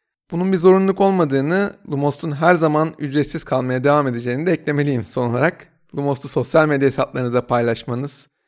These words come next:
Ekşi Sözlük ve Apple Podcast üzerinden değerlendirme bırakmanız da benim için aynı şekilde çok değerli. Sizlere desteğiniz için şimdiden çok teşekkür ediyorum.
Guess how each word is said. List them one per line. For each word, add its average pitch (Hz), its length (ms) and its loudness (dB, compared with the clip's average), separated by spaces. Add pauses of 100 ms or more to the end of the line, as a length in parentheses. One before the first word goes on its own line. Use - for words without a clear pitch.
(180)
Ekşi - 240 -6
Sözlük 139 380 2
ve 139 80 4
Apple 131 220 -4
Podcast 143 460 -2
üzerinden 131 460 0
değerlendirme 131 560 4
bırakmanız 117 520 -2
da 170 280 2 (280)
benim 147 200 2
için 151 400 -6
aynı 156 240 2
şekilde 127 340 -4
çok 147 240 -2
değerli. 123 420 0 (480)
Sizlere 156 360 2
desteğiniz 160 440 0
için 202 280 -4
şimdiden 156 440 0
çok 160 180 -4
teşekkür 143 340 -4
ediyorum. 120 360 -2